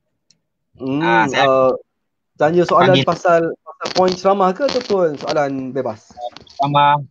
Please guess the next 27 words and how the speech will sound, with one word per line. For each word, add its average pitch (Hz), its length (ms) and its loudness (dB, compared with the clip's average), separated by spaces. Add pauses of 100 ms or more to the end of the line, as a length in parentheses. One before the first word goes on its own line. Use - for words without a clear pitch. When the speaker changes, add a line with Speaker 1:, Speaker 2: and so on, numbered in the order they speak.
(180)
Speaker 2:
Tapi 139 240 -4
sebelum 156 200 -2
pada 151 160 -2
poin 151 180 -2
ceramah 151 240 -2
tu, 175 100 -2
saya 151 200 0
akan 151 100 -4
tanya 143 240 0
dia 131 100 0
dulu 135 140 -2
lah. 135 240 -2
Biodata 123 560 -2
dia. 131 380 -4 (480)
Uh, 104 100 -6
lepas 117 160 -4
tu, 131 80 0
Speaker 1:
Ah. 127 320 2 (720)
Speaker 2:
kita 135 220 -6
lawak-lawak 123 500 0
lah 120 80 -2
sikit. - 320 -4 (640)
Ah, 123 180 -4
Speaker 1:
Ah, - 60 0
Speaker 2:
biasa 127 240 0
saya 139 160 -2
Speaker 1:
vibrasi 123 240 -6